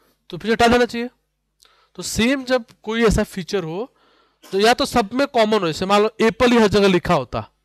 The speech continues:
समझ रहे हो, तो क्या करते उसको रीड करते। अब समझ में आई बात? अब दूसरा देखो, अगेन देखो,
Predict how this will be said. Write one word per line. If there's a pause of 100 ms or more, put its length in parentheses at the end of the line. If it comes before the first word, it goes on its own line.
(1500)
समझ
रहे
हो, (600)
तो
क्या
करते
उसको (1300)
रीड
करते। (320)
अब (240)
समझ
में
आई
बात? (480)
अब
दूसरा
देखो, (920)
अगेन
देखो,